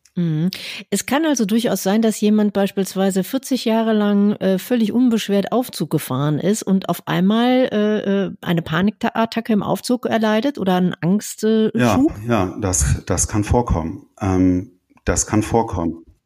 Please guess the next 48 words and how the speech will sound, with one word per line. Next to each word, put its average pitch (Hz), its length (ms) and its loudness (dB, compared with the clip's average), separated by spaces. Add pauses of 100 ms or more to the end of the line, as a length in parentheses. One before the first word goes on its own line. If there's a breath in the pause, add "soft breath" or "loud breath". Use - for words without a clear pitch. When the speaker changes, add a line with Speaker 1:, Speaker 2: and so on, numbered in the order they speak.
(120)
Speaker 1:
Kann 208 120 -4
man 226 140 2
das 196 180 0
irgendwie 202 340 4
erklären? 147 720 2
Ha-, 233 60 2
gibt's 202 320 -2
dafür 160 300 -2
eine 151 180 -2
Erklärung, 147 640 0
warum 170 240 0
etwas, - 340 -6
was 160 160 -4
man 156 160 0
so, 180 320 2
so 220 300 2
häufig 208 460 0
schon 196 180 -2
getan 175 480 0
hat, 214 220 -2
ohne, 220 600 2
äh, 190 160 0
Beschwerden, 180 640 -2
dann 190 200 0
auf - 220 -6
einmal 185 400 0
Beschwerden 147 480 -2
verursacht? 202 640 -6
Speaker 2:
Ja, 156 300 0
wenn 151 100 2
man 143 160 4
mit - 140 2
den 127 120 4
Menschen, 147 760 2
äh, 120 100 -6
darüber 123 360 2
spricht, 143 800 -2
in 117 180 2
welchen 120 280 2
Lebenssituationen 135 920 0
sie 123 140 -2
gerade 120 340 2
sind, 120 280 2
dann 117 120 0
entdeckt 113 480 -2
man 110 260 0
häufig 120 720 0
andere 110 760 0